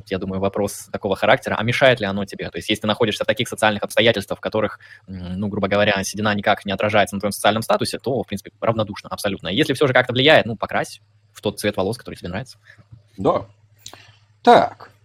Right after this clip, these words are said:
Speaker 2: Осётр, сто рублей. Маргинал. А вот если я тебе распишу подробно, как создать сильный ии, И у него будут в перспективе заранее обоснованно появляться эффекты сродни человеческой психике, без всяких говнонейросетей и прочей такой лабуды. Почитаешь или похуй?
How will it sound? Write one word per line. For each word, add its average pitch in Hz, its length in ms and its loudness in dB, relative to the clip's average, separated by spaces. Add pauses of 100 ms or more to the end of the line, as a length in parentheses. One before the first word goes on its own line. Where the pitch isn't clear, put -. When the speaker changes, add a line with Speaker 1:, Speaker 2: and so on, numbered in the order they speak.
(420)
Speaker 2:
Осётр, - 360 6
сто 131 140 2
рублей. 120 280 4 (420)
Маргинал. 151 340 0 (400)
А - 80 4
вот 139 80 8
если 175 160 6
я 160 60 10
тебе 147 380 8
распишу 127 340 2
подробно, 123 460 6
как 147 160 0
создать 131 280 2
сильный 135 360 4
ии, 156 420 4 (240)
И - 20 0
у 107 60 2
него 127 180 6
будут 139 240 2
в - 40 -16
перспективе 123 440 2
заранее 127 460 4 (160)
обоснованно 110 480 2
появляться 123 400 2
эффекты 127 420 2
сродни 107 360 0
человеческой 123 420 0
психике, 147 440 -4 (380)
без 120 320 4
всяких 120 460 -2
говнонейросетей 131 920 4
и 117 240 0
прочей 117 400 0
такой 107 200 2
лабуды. 98 320 0 (240)
Почитаешь 170 680 2
или 113 160 0
похуй? 120 420 0